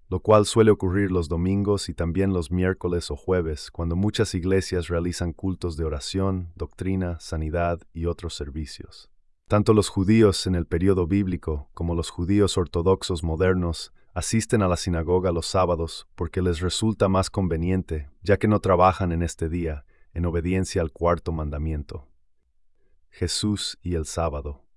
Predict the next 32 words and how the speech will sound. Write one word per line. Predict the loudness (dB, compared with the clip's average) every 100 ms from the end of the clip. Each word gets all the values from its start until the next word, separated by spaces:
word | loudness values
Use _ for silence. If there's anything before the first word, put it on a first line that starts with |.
| _ _ _ _ _ _ _ _ _
Jesús | -4 -2 2 4
asistía | 4 2 -4 0 4 6 6
regularmente | 4 2 4 4 4 2 2 0
al | 0
templo | 0 -2 -2 -4
los | -4 -2
sábados, | -2 0 -2 -8 -12 -18 _ _
pero | 0 2
en | 4
ningún | 4 4 4
momento | 4 4 4 2 0
insinuó | -2 -2 -2 0 0 -2
que | -2 0
iba | 2 2
al | 0
templo | -2 -2 -2 -2 -2
en | -4
el | -6
séptimo | -2 -2 -2 -4 -2
día, | -2 -4 -6 -12 _
porque | -12 -2 0
eso | 2 0
formaba | 0 2 4 2
parte | 2 0 0 -4
del | -4
cuarto | 0 0 0 -4
mandamiento, | -4 -4 -4 -6 -6 -10 -14 -20 _ _ -14
porque | -10 -8
simplemente | -2 -2 0 0 -2 -4 -4
no | -4
lo | -4 -4
es. | -6 -10 -20